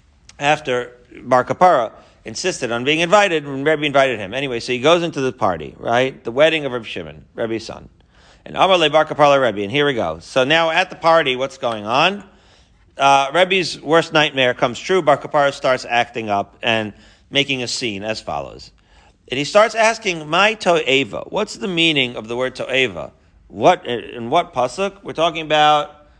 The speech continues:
Mishkav Zachar, in the twentieth parak of Vayikra. "V'isha sheshkav zachar,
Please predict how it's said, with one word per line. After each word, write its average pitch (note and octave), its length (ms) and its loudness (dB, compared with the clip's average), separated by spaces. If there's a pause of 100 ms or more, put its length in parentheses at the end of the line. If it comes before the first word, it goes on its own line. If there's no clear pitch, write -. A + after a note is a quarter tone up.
(120)
Mishkav E3+ 300 -4
Zachar, A#2 540 0 (400)
in A#2 180 -10
the A#2 140 -10
twentieth D3+ 420 -2
parak D3 220 2
of A#2+ 80 -8
Vayikra. B2+ 360 -4
"V'isha D#3 400 -4
sheshkav C3+ 560 0
zachar, C#3+ 500 2